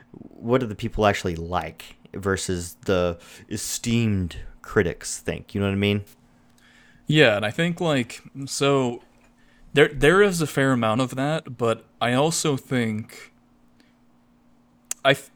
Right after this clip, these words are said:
Speaker 2: it, it almost kinda leads me to believe that the sequel trilogies were almost intended to be bad so that it could lower people's expectation for, like, um,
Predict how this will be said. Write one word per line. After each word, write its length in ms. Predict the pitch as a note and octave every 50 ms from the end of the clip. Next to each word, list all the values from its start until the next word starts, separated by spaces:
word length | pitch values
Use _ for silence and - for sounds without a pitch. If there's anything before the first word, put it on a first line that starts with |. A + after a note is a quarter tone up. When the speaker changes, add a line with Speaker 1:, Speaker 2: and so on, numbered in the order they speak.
| _
Speaker 2:
it, 460 | - G2+ - _ _ _ C3+ C#3+ D3+ -
it 140 | E3 E3+ E3
almost 380 | F3 G#3 B3 D4+ D4+ - -
kinda 200 | - B3 A#3 G#3+
leads 440 | F3+ D3+ B2+ A#2+ B2 C3 D3 D3 -
me 100 | D#3+ D#3+
to 60 | C#3+
believe 400 | B2 A#2+ A2+ B2 B2 B2+ B2+ B2
that 180 | A#2 A2+ G#2+ - - _ _ _ _ _ _ _ _ _ _ _ -
the 100 | B2+ B2
sequel 360 | - - C#3 C#3 - E3+ D#3+
trilogies 520 | E3+ - D#3 D3+ D3+ D3 C#3 C#3 C3 B2
were 200 | A#2 A#2+ A2+ A#2
almost 280 | A#2 B2 C3+ C3 B2+ -
intended 800 | A#2 A2 G#2+ - _ _ _ - - - A2+ A2+ A#2 C3+ C#3 C#3+
to 80 | D#3+
be 140 | C#3+ D3+ D#3
bad 440 | C#3 C#3 D3 D#3 F3 F#3+ G3+ F3 - _ _ _ _ _ _ _ _ _ _ _
so 180 | - - C#3+ C3+
that 140 | C3+ C3
it 140 | B2 B2+ B2
could 140 | - C3+ A#2+
lower 320 | A2+ A2+ A2+ A#2 B2+ B2+
people's 380 | B2 B2+ B2+ A#2+ B2 A#2+ A2 A2+
expectation 760 | A2+ G#2+ - - A#2 - - - A2 G#2 - - A#2+ A#2 A2+
for, 240 | A2+ - - A2 G2
like, 400 | G2+ G#2+ G2 F#2+ F#2+ - - - _ _ _ _ _ _ _ _ _ _ _ -
um, 540 | A2+ A2 G#2+ G#2 G2+ G2 G2 F#2+ F#2 F#2 G2+